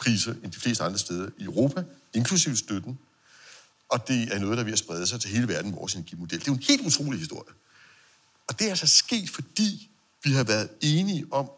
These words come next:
at lave de kompromiser, der skulle laves. Vi er kommet med ambitionen om mere vedvarende energi, mere grønne løsninger. Venstre og Konservative har sagt, at det skal være billigere. Og det var kampirriterende, da jeg var minister. Vi skulle finde den ene milliard, vi skulle spare osv. Men i dag må jeg sige, at det blev et bedre kompromis,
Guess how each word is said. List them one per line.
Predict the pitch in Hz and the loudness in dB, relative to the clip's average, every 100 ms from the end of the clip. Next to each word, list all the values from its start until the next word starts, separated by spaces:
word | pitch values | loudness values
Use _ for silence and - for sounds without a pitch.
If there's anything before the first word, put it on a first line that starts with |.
| _ _ _ - | _ _ _ -2
at | 120 | 2
lave | 131 | 2
de | 135 | 0
kompromiser, | 139 - 120 107 117 | -4 -6 -6 -4 -4
der | 135 | -4
skulle | - - | -6 -8
laves. | - - - - - - _ | -10 -10 -12 -14 -20 -20 _
Vi | 139 240 | 4 6
er | 196 | 4
kommet | - 131 151 | 4 4 4
med | 156 | 2
ambitionen | 92 82 - 165 123 110 | 0 -2 2 2 2 0
om | 104 - | -2 -2
mere | 104 120 127 | 2 2 4
vedvarende | 113 107 85 | 2 0 -4
energi, | 80 - 107 - - | -6 -6 -6 -10 -4
mere | 98 | 0
grønne | 113 87 92 | 0 -2 -2
løsninger. | 82 78 85 85 - - _ | -4 -6 -8 -10 -16 -20 _
Venstre | - 139 196 190 | 2 4 6 4
og | 165 | 0
Konservative | 123 113 120 - | -2 0 0 -2
har | 113 | -2
sagt, | 101 | -4
at | 95 | -4
det | 123 | -2
skal | 113 | -2
være | 98 | -4
billigere. | 107 101 - 82 _ - - _ | -4 -6 -10 -14 _ -20 -20 _
Og | - | -4
det | 190 | -2
var | 196 - - _ _ - - | -4 -8 -18 _ _ -4 0
kampirriterende, | 208 - 214 117 - 139 | 0 0 0 2 2 0
da | 101 | -2
jeg | 90 | -4
var | |
minister. | 117 95 87 - - | -4 -4 -2 -4 -2
Vi | |
skulle | 117 - 160 | -4 -4 -6
finde | 185 185 | -6 -6
den | 214 220 | -6 -4
ene | 185 220 247 | -2 0 -2
milliard, | 180 131 135 | -2 -2 -4
vi | 139 | -6
skulle | - 143 | -2 -2
spare | - 135 | 0 0
osv. | 170 - 110 127 - - - _ - | -2 -2 -4 -4 -12 -20 -20 _ -2
Men | 135 | 0
i | |
dag | 131 180 | 2 0
må | 190 | 0
jeg | 165 | 2
sige, | - 156 | 2 2
at | 151 | 0
det | 151 | 0
blev | 127 | -2
et | 113 | 0
bedre | 156 180 | 0 0
kompromis, | 220 - 127 - 110 226 | -4 -6 -6 0 4 4